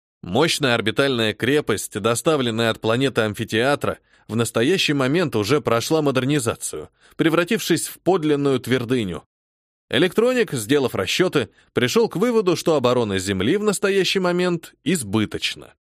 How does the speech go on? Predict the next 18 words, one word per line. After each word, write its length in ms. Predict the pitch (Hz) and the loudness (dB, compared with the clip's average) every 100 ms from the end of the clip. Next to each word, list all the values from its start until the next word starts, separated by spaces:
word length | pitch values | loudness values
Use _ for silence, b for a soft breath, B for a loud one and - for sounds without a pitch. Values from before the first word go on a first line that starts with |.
| _ _ _ _ _ _ _ _ _ _ | _ _ _ _ _ _ _ _ _ _
Полным 380 | - 170 240 247 | 2 4 2 0
ходом 360 | - 175 190 196 | 0 0 0 -2
шла 260 | - 131 | 0 2
работа 380 | 165 139 117 143 | 2 0 -2 -2
с 80 | - | -2
кораблем 420 | 156 131 101 101 | 0 0 0 -2
скитальцев. 680 | - 143 98 80 - - _ _ _ _ _ _ _ _ | -2 -2 -2 -4 -12 -16 _ _ _ _ _ _ _ _
Вернее, 600 | - 123 190 214 196 147 b b b | 0 0 2 2 2 0 b b b
от 200 | 113 127 | -2 2
нас 300 | 214 214 - | 0 0 -2
требовалась 560 | - 214 160 151 139 139 | 0 2 2 2 0 2
лишь 260 | 175 - | 0 0
поставка 540 | - 147 - 190 - 143 | 0 0 0 -2 0 0
запрашиваемых 800 | 135 156 151 - 131 131 131 143 | 2 2 0 0 0 0 0 0
ресурсов 560 | 156 - 233 - 107 | 0 0 -2 0 -2
в 60 | 113 | 0
необходимых 560 | 123 - 143 170 160 | -2 0 0 2 0
количествах, 720 | - 143 107 - - 92 - | 2 0 0 -2 -6 -6 -6